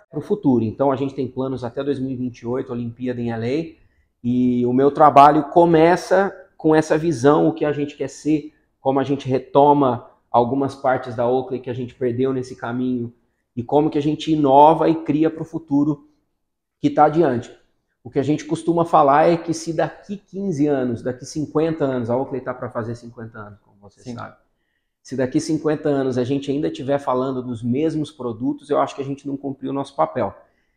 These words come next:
Speaker 1: Então a gente tem, uma das funções fundamentais é sonhar um futuro pra marca e trazer esse sonho de alguma forma pro resto da organização pra gente começar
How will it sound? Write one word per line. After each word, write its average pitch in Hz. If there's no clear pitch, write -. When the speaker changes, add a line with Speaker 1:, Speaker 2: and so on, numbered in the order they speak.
Speaker 1:
Então 117
a 131
gente 135
tem, 135
uma 127
das 127
funções 123
fundamentais 139
é 143
sonhar 139
um 147
futuro 127
pra 120
marca 127
e 139
trazer 151
esse 165
sonho 156
de 151
alguma 143
forma 147
pro 147
resto 139
da 139
organização 127
pra 131
gente 131
começar 131